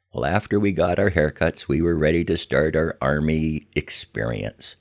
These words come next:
Perhaps now we would get to hear the drill sergeants yelling at us. But it was not to be. Instead, we were told Fort Ord was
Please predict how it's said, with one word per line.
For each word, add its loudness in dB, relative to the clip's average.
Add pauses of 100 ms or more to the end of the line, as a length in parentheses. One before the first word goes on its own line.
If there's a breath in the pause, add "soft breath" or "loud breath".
(440 soft breath)
Perhaps -2
now 0
we -2
would -6
get -4
to -8
hear -2
the -8
drill -4
sergeants -6
yelling 0
at -4
us. -12 (800)
But -2 (640 soft breath)
it -6
was -6
not -4 (220)
to -2
be. -6 (920 soft breath)
Instead, 2 (320 loud breath)
we 0
were 4
told 2 (560)
Fort 4
Ord 2 (360 loud breath)
was -2